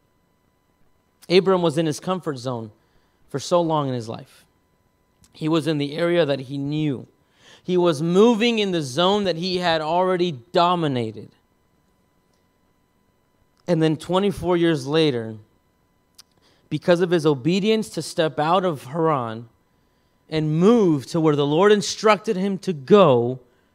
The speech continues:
the Lord says, "You can now take the name of Abraham, father of multitudes."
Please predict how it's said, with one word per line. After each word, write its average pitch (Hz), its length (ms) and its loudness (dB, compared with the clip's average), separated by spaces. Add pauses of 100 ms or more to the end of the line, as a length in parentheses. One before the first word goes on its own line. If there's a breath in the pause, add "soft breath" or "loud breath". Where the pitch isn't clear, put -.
(800)
the 147 120 2
Lord 160 240 4
says, 151 360 -2
"You 208 280 4
can 170 300 -2
now 202 360 2
take 185 640 0 (520)
the 147 120 -6
name 156 280 -2
of 139 160 -6
Abraham, 113 580 -6 (640)
father 117 680 -2 (960)
of 120 80 -16
multitudes." - 920 -10